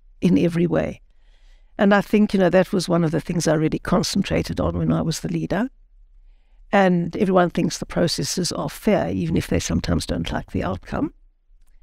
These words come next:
And we are a democracy, so it's not Helen Zille that's making up any of these positions.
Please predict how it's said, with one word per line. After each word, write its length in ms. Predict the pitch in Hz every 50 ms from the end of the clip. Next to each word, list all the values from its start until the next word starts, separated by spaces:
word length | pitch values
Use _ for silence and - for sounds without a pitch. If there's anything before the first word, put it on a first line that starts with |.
| - - - _ _ _ - - - - - - - - _ _ -
And 580 | 233 208 196 196 196 202 202 196 185 - - - _ - - _ - - - - - - - - - - _ _ _ - - - - - - - - - - - - - - - - - - - - - -
we 160 | 208 196 208
are 200 | - 180 175 170
a 60 | 165
democracy, 720 | 165 180 190 196 226 - - - 170 - - - - -
so 540 | 156 - - - - 185 175 165 165 165 175 -
it's 180 | 185 - - -
not 160 | 254 240 -
Helen 320 | - - 160 170 160 156 147
Zille 340 | 139 - 156 160 151 - - - _ _ _ _ - - - -
that's 200 | 185 - - -
making 440 | 190 180 170 - - - - -
up 180 | - 151 - - -
any 240 | - 185 196 - 92
of 100 | 82 82
these 220 | - 165 - -
positions. 760 | - - 165 - - 170 - - - - - 127 - - -